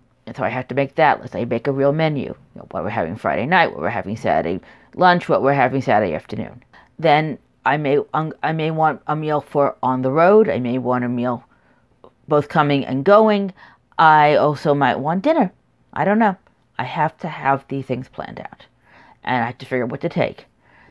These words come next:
This time, we, it was made very easy 'cause somebody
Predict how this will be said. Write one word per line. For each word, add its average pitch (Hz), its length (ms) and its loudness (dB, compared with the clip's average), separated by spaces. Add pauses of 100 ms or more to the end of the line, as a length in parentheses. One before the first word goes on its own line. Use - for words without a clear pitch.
(400)
This 226 240 0
time, 226 480 2 (160)
we, 190 140 0 (100)
it - 60 -2
was 180 180 0
made 175 180 -2
very 170 300 2
easy 160 360 -2
'cause 147 200 -10
somebody 226 640 -2